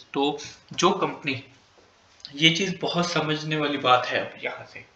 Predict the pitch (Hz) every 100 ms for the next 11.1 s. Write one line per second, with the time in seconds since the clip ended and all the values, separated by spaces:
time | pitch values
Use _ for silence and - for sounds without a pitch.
0 | _ _ - 147 135 135 135 127 120 -
1 | 110 - - - - - - - - -
2 | 180 - 170 165 170 160 175 196 190 -
3 | - - - - - - - 147 147 147
4 | - 160 160 175 180 160 - 160 160 -
5 | 127 123 - - - 143 139 - 147 151
6 | 143 131 - - - - - - _ 147
7 | 170 185 - 165 170 214 208 196 190 170
8 | 170 180 180 180 - 143 139 139 175 165
9 | - 190 160 151 156 160 143 - 123 113
10 | 113 - - - - - - - - 156